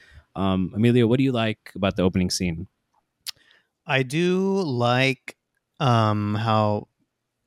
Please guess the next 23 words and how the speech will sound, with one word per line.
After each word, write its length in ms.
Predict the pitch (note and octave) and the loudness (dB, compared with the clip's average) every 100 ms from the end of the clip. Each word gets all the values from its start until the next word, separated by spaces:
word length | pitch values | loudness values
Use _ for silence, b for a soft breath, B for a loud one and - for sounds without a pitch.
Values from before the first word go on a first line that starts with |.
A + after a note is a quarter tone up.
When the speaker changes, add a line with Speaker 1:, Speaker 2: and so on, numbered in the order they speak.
| - - | -18 -18
Speaker 2:
so, 280 | - - B2+ | -8 0 2
like, 200 | A#2+ A2+ - | 2 0 -4
well, 160 | C3+ B2 | -2 2
there's, 220 | B2 B2+ | 2 0
like, 160 | B2+ A#2 | -2 -4
the 80 | |
dinner 280 | A2 A2+ A#2 | -4 -4 -4
scene, 640 | A#2 - A#2+ A#2+ A#2 A#2 A#2+ b b b b b b | -4 -2 0 2 2 0 -6 b b b b b b
and 240 | - A2+ G#2+ | -2 0 2
then 280 | G#2+ G#2+ G#2+ | 4 2 2
after, 720 | G#2+ G#2+ - A#2 A2+ A#2 A#2 | -2 -4 -2 2 2 0 -4
when 180 | - A2+ | -4 0
they're 120 | G#2+ | 0
driving 380 | G#2 A2 G#2+ G#2+ | 2 2 2 0
home, 420 | G#2+ G#2+ A2+ C#3 - _ _ - | -2 0 0 -4 -8 _ _ -4
and 380 | B2+ A2 G#2+ G#2+ | 0 2 2 0
you 80 | G#2+ | 0
can 220 | B2 G#2+ - | -2 -4 -6
tell, 200 | - G#2+ G#2 | -4 0 0
like, 180 | G#2 | -2
Cal's 520 | - G#2 G2 G2+ F#2+ - | -2 0 0 0 -4 -8
trying 340 | - G#2+ G#2 | -6 -4 -4
to 400 | - G#2+ G2+ G2 | -4 -4 -4 -6